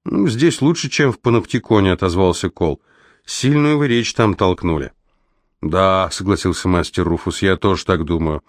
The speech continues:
Надеюсь, вы оба готовы к вашему следующему уроку. Может, вы и освоили магию достаточно, чтобы пройти через серебряные врата, но остальные ученические группы изучали совсем иное.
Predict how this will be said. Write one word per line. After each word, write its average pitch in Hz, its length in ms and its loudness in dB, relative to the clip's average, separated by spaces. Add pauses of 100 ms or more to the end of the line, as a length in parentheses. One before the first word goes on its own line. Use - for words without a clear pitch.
(600)
Надеюсь, 110 460 2
вы 131 120 2
оба 135 300 2
готовы 107 600 0
к - 80 -8
вашему 101 400 2
следующему 101 720 2
уроку. 82 440 -2 (460)
Может, 151 320 0
вы 156 220 2
и 120 180 0
освоили 123 560 2
магию 113 420 0
достаточно, 95 720 0
чтобы 87 300 -2
пройти 92 400 0
через 90 320 -2
серебряные 101 600 0
врата, 87 480 0 (520)
но 98 640 0
остальные 110 580 2
ученические 131 800 0
группы 123 580 0
изучали 110 520 0
совсем 113 580 -2
иное. 90 420 0